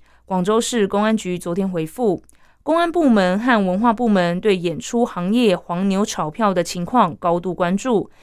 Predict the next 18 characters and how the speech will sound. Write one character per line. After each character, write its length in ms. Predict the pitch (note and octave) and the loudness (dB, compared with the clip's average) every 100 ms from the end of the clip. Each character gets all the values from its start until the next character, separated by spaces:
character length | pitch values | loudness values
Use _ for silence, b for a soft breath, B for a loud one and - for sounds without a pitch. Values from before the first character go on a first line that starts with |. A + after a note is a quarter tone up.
| b | b
已 80 | G3 | -12
经 180 | F#3 G3+ | -4 0
在 160 | A3 | 0
制 240 | F#3 - G3+ | 0 -2 -2
定 240 | G#3 F3+ - | -2 -4 -6
相 340 | - F#3 F#3 | -6 -4 -4
关 260 | F#3 F3+ F#3+ | -2 -2 -2
售 280 | - G#3 | -2 -2
票 240 | F3 G3+ E3+ | -2 -4 -6
政 240 | - F#3 | -4 -6
策， 360 | - C4 G3+ - b b b | -2 0 0 0 b b b
逐 180 | F#3+ | -6
步 160 | G3 A3+ | -2 -2
推 200 | A3+ G#3+ | 0 0
行 380 | G#3 F#3 E3 E3+ _ _ | 0 -4 -4 -8 _ _
“谁 280 | - G#3 G#3 | -4 0 2
购 220 | D#4 D4+ | 2 2
票 320 | C#4+ C4+ F3+ | 4 2 2